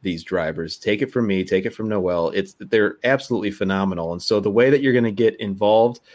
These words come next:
you're gonna read everything that goes in with the post, uh, that accompanies this, this, uh, podcast. You're gonna see on social how you can get involved. We're gonna put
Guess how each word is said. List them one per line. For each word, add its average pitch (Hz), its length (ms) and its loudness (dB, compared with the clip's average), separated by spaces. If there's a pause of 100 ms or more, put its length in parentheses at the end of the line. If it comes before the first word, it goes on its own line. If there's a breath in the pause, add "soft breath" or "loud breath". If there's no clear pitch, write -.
(160 loud breath)
you're 110 140 -4
gonna 98 300 0 (100)
read 123 320 2
everything 127 420 2
that 123 80 0
goes 113 260 4
in 113 140 2
with 104 140 -2
the - 80 -16
post, 120 460 0 (100)
uh, 107 200 -2
that 98 200 2
accompanies 123 560 -2
this, 117 260 -2
this, 101 380 -4
uh, 87 240 -2
podcast. 95 720 -4 (420 soft breath)
You're 110 80 -6
gonna 104 180 -2
see 117 380 2
on 120 160 0
social 104 460 0
how 92 200 -4
you 101 180 -2
can 113 180 -4
get 113 200 -4
involved. 87 540 -2 (340 soft breath)
We're 101 120 -6
gonna 98 120 0
put 95 220 -4